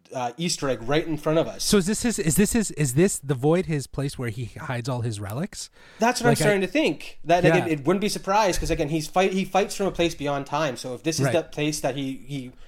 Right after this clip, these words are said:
Speaker 1: builds up his, his defenses or his, his army and stuff like that, and then goes on to conquer from there, it's, uh, it's really in-,
Speaker 2: Wh-, what was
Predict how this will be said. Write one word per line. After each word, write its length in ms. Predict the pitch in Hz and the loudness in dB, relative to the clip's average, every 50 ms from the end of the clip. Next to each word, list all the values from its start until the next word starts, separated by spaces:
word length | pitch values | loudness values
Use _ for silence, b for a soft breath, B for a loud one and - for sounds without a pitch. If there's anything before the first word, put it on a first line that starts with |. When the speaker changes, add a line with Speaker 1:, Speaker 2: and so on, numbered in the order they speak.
| b b - - 123 123 | b b -18 -18 -4 0
Speaker 1:
builds 260 | 156 170 165 160 160 | 2 4 4 4 2
up 140 | 170 - - | 0 0 0
his, 180 | 160 151 147 | 0 -2 -2
his 160 | - 151 139 | -4 -6 -6
defenses 540 | 123 139 - - 160 165 175 170 156 131 117 | -6 -6 -4 -2 -2 0 0 -2 -6 -6 -6
or 180 | 127 127 127 120 | -4 -4 -4 -4
his, 160 | 120 113 110 | -6 -8 -12
his 320 | - 127 127 117 113 - - _ _ - | -12 -12 -12 -12 -12 -14 -16 _ _ -4
army 320 | 135 147 170 180 156 127 | -2 0 0 0 -2 -4
and 100 | 120 117 | -6 -10
stuff 120 | - 113 | -10 -8
like 140 | 127 120 - | -8 -8 -6
that, 260 | - 120 123 127 b b b b b | -4 -4 -4 -4 b b b b b
and 160 | - 139 131 135 | -12 -8 -4 -2
then 140 | 143 147 | 0 2
goes 220 | 151 151 151 147 151 | 2 2 2 2 2
on 100 | 143 135 | -2 -2
to 80 | 135 | -4
conquer 320 | - - 151 143 143 139 - | -4 -2 -2 -2 -2 -2 -6
from 220 | - - 117 120 | -12 -12 -8 -4
there, 340 | 135 165 165 131 127 135 B B B B B B B | -2 0 0 0 0 -2 B B B B B B B
it's, 220 | 180 175 - - | -6 -6 -6 -4
uh, 220 | - - 151 151 160 170 | 0 2 2 2 2 0
it's 180 | 165 - - | -4 -4 -2
really 180 | 190 220 226 202 | 0 2 2 2
in-, 100 | 190 208 | 2 0
Speaker 2:
Wh-, 80 | - | 2
what 60 | 165 175 | 4 4
was 80 | 214 | 4